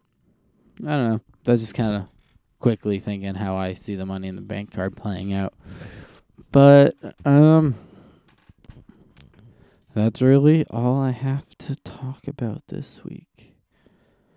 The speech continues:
So, you'll get a better show next week. Probably a longer show next week, too,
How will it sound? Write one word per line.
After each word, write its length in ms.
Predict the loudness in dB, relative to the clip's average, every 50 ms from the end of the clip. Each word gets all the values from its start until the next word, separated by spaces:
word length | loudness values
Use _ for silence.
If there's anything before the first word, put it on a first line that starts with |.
| _ _ _ _ _ _ _ _ _
So, 540 | -2 2 4 6 6 6 4 4 2 -2 -6 _ _ _ _ _ _
you'll 140 | 4 6 6
get 160 | 6 4 2
a 40 | 2
better 220 | 2 2 2 2
show 180 | 2 2 2 2
next 300 | 2 0 -2 -4 -2 0
week. 240 | 2 2 2 0 -4 _ _ _ _ _ _ _ -6
Probably 320 | -2 0 2 2 2 2
a 60 | 0
longer 360 | 0 -2 -2 -2 -2 -4 -4 -4
show 200 | -4 -4 -2 -2
next 300 | -2 -4 -6 -8 -8 -8
week, 160 | -8 -8 -8
too, 340 | -6 -4 -2 -2 -4 -6